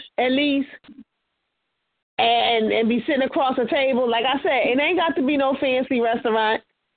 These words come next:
But at least some type of dim light, at least some type of effort and creativity. Even if you ain't got it like that, you can say, "Hey, you know what? I'ma go midstream."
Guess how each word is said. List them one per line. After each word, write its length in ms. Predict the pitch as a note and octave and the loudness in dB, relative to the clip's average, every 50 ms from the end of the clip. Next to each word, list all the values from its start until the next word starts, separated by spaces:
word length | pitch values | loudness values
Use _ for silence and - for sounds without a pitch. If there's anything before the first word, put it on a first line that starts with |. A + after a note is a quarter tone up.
| _ _ _ _ _ _ _ _ - - | _ _ _ _ _ _ _ _ -4 0
But 220 | F#3 F#3+ C4 B3+ | 2 2 2 2
at 60 | B3+ B3+ | 2 2
least 260 | C#4 F4 F4 - - - - - - | 2 0 0 -2 -4 -8 -14 -8 -4
some 260 | G3+ A#3+ C#4+ F#4 A4 | -2 0 0 0 0
type 260 | - G4+ C#4+ B3 G#3 | 0 0 0 0 0
of 140 | A#3+ G#3+ F3+ | 0 0 0
dim 280 | A3 A#3+ A#3+ A#3+ A#3 A3 | 0 0 2 2 2 2
light, 340 | G#3 G#3 G#3 G#3+ A3 - - - - - - - - - | 2 0 0 0 -2 -4 -8 -14 -20 -20 -20 -20 -8 -4
at 100 | - G3+ | 0 0
least 240 | A3 C#4 F4 G4+ G4+ - - | 2 2 2 0 -2 -2 -2
some 220 | C#4 B3+ - A4 - | -2 -2 -2 0 0
type 180 | D4 C#4 C4+ | 0 0 0
of 120 | G#3+ A#3 - - - | 0 0 0 0 2
effort 380 | - B3+ D#4+ - - C#4 B3 A#3+ | 2 0 0 0 0 0 0 0
and 120 | G#3+ G3+ | 0 0
creativity. 1000 | - C4 C4 B3 A#3 A3 F#3+ F#3 - A#3 B3+ D#4 D#4+ A#3+ A3+ G3+ G3 G#3+ B3 - _ _ _ - - _ _ | 0 0 0 2 2 0 0 0 -2 -2 0 0 0 0 0 0 0 0 -2 -4 _ _ _ -20 -20 _ _
Even 260 | - D#4 F4 F4+ F4 | -2 0 0 0 0
if 120 | E4 E4 C4+ | 0 0 0
you 220 | C#4+ D#4+ E4+ E4+ | 0 0 0 0
ain't 200 | D#4 D4+ D#4 C4 D4+ | 0 0 0 0 0
got 220 | D#4 E4+ F4 E4 | 0 0 0 0
it 60 | C#4 | 0
like 260 | B3 A3+ A3 A3 G3+ F#3 | 0 0 0 0 0 0
that, 260 | A3 F#3+ F3+ F3 F3+ G3 | 0 0 0 0 0 0
you 120 | B3 C#4 | 0 0
can 120 | D#4+ D#4+ - | -2 -2 -2
say, 260 | - C#4+ C4 B3+ B3 - | 0 0 0 0 0 0
"Hey, 280 | C4+ D#4 C#4+ A#3+ G#3+ G#3+ | 0 0 2 2 2 2
you 120 | A#3+ C4+ | 2 0
know 200 | B3+ C#4 C4+ C#4 | 0 0 0 0
what? 140 | C#4+ C#4+ C#4 | 0 0 0
I'ma 340 | C#4+ B3+ G#3 G#3+ A#3+ C4 C4 | 0 0 0 0 0 0 0
go 180 | A#3+ B3+ C4+ C4 | 0 0 0 0
midstream." 760 | B3+ C4 C#4 D4 D4 - - - E4 E4 D#4 A3 F3 C#3+ C#3 | 0 0 0 0 -2 -2 -4 -4 -2 -2 0 0 0 0 -2